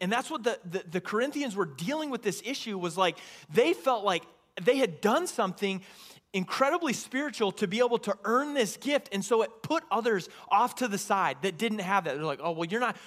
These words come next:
you're not quite at my level yet." And it's like, this is ridiculous. God's not the one who gave you that gift, or,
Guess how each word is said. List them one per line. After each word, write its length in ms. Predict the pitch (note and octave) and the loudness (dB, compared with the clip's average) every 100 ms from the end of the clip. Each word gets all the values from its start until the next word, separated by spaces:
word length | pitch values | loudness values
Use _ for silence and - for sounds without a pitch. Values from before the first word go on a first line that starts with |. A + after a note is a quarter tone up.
| - | -8
you're 140 | F#3 B3 | -2 -2
not 140 | G3+ | -2
quite 280 | - G#3 - F#3 | 2 2 2 0
at 180 | F#3 | 0
my 220 | F3+ F3 D#3+ | 2 2 4
level 480 | D#3+ G#3+ G3 E3+ | 4 4 4 0
yet." 320 | B2+ B2 - - _ _ _ _ _ _ - | 0 -4 -8 -14 _ _ _ _ _ _ -4
And 100 | A3 | -2
it's 100 | - | 0
like, 160 | F#3+ | 0
this 200 | E3+ E4+ | 0 -2
is 100 | A#3 | -2
ridiculous. 560 | G#3 E3+ E4+ - E3 C3 - - | -4 0 0 0 -4 -4 -14 0
God's 240 | B3+ E4+ F#4+ | 4 6 4
not 160 | E4 | 2
the 60 | B3 | 2
one 180 | A#3+ G3+ | 2 2
who 160 | G3+ | -2
gave 340 | D#3 G#3 E4 F#4 | 2 4 4 2
you 80 | A3+ | 0
that 240 | E3+ C3+ | -2 -2
gift, 180 | D#3 E3+ | -6 0
or, 160 | F#3+ | 0